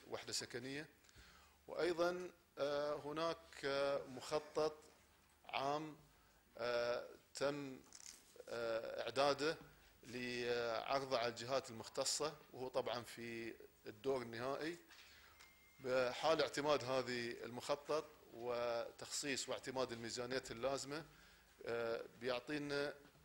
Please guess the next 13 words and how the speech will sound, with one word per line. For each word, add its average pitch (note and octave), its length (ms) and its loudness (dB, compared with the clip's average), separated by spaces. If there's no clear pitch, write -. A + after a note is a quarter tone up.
في B2 140 -4
حدود C#3 340 -4
الأربعة B2 480 0
آلاف C3 360 4
وحدة A#2+ 200 -4
سكنية، A#2+ 640 -2
وإذا، C3+ 640 4
آه، B2 240 2
تمت C#3+ 380 -2
الأمور C3+ 480 -2
حسب C3 400 0
ما A#2+ 120 -4
هو، A#2+ 460 -4